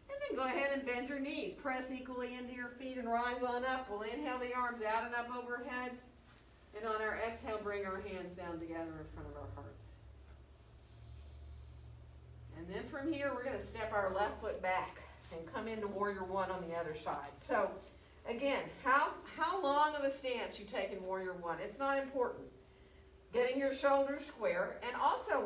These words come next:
wide of a stance. Sometimes it feels better to separate your feet a little wider, like you're on railroad tracks in your warrior one. If that feels better to your hips, that's fine. So you wanna get yourself to where you feel,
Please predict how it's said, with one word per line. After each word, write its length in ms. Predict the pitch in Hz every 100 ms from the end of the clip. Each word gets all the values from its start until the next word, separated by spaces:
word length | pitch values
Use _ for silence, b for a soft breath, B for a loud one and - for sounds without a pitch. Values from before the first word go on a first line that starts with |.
| 196
wide 400 | 214 247 277 269
of 100 | 160
a 60 | 151
stance. 500 | - 165 139 - -
Sometimes 480 | - - 370 277
it 140 | 226 -
feels 240 | 277 269
better 380 | - - 233 214
to 100 | 180
separate 720 | 180 - 220 233 240 214 208
your 140 | 185 185 -
feet 240 | 202 - -
a 60 | 196
little 360 | 196 226 208
wider, 420 | 190 180 185 175 160
like 200 | 196 196
you're 140 | 233 220
on 140 | 208 190 196
railroad 520 | 208 208 190 - -
tracks 340 | - - - - 196
in 80 |
your 140 | 180 180
warrior 340 | 175 180 165 151
one. 240 | 156 143 - - B B B B 208
If 160 | 208
that 180 | 294 392 330
feels 180 | 262
better 340 | 214 240 262 247
to 120 | 214
your 180 | 208 -
hips, 340 | 269 - -
that's 220 | 220 220
fine. 240 | - 269 254 - - - B B B B B B -
So 80 |
you 180 | 220 214 220
wanna 260 | 262 294
get 280 | 262 285 -
yourself 500 | - - 277 269 269
to 80 | 277
where 260 | 240 233
you 140 | 226 269
feel, 460 | 262 202 185 -